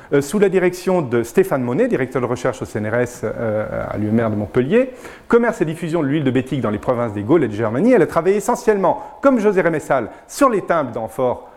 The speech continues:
Dressel vingt. Et, euh, elle valide en partie, une partie des thèses de José Rémessal, notamment l'existence à la fois d'une, d'un axe principal Rhône-Saône-Rhin,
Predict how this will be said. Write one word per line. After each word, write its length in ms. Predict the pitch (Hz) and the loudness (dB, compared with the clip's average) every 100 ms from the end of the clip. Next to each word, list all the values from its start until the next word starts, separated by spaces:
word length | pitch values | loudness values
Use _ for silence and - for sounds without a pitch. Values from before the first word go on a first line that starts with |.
| - - | -20 -4
Dressel 400 | 123 139 131 113 | -2 0 -2 0
vingt. 240 | 170 285 - - _ _ _ _ - - - - - - | 0 -2 -10 -20 _ _ _ _ -12 -12 -16 -18 -14 2
Et, 400 | 226 247 233 196 - | 6 6 4 0 2
euh, 280 | 190 196 196 - | 4 4 0 2
elle 180 | 226 202 | 4 6
valide 460 | 226 247 240 208 - | 4 2 2 2 2
en 160 | - 240 | 4 4
partie, 540 | 233 - - - 202 214 | 4 0 -4 -8 -4 0
une 140 | 190 | 2
partie 300 | 196 - 175 | 0 -2 -4
des 160 | 131 131 | -4 0
thèses 220 | 175 123 | 0 0
de 40 | |
José 460 | 104 127 131 117 127 | -2 0 0 2 2
Rémessal, 360 | 127 143 254 | 2 2 2
notamment 300 | 220 143 147 | 2 2 0
l'existence 560 | 156 131 139 143 175 - | 0 -2 -6 -2 -2 0
à 60 | 120 | -2
la 80 | |
fois 160 | - 151 | 2 0
d'une, 220 | 120 113 - - _ _ | 0 -4 -8 -20 _ _
d'un 180 | - 127 | 0 2
axe 380 | 202 - - - _ _ | 2 0 -10 -16 _ _
principal 720 | - 170 180 - 170 151 117 - - | -2 -2 -4 0 2 4 0 -8 -12
Rhône-Saône-Rhin, 1600 | 127 113 175 160 127 - - - 147 127 117 - 123 104 160 | -4 2 4 4 -2 -8 -18 -2 0 2 -2 -6 -6 0 0